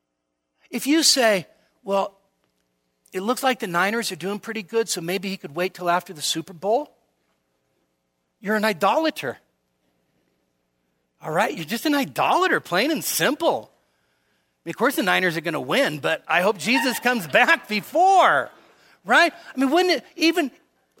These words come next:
wouldn't it even be wonderful, saints, if he returned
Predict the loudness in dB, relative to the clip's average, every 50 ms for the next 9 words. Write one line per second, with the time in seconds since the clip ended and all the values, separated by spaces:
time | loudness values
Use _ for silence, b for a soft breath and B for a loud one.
0 | _ -8 -4 -2 -2 0 0 -2 -2 -2 -2 -2 -2 -4 -6 -6 -6 -6 -6 -4
1 | -2 0 0 0 -2 -6 -8 -8 -8 -10 -8 -6 -4 -2 -2 -2 -2 -2 -4 -6
2 | -8 -8 -10 -10 -12 _ _ _ _ _ _ _ _ _ _ _ _ _ _ _
3 | _ _ _ _ _ _ _ _ _ _ _ _ _ _ _ _ _ _ _ _
4 | _ _ _ _ -18 -16 -16 -14 -10 -10 -8 -8 -8 -10 -12 -10 -8 -6 -4 -4
5 | -4 -6 -12 -18 -20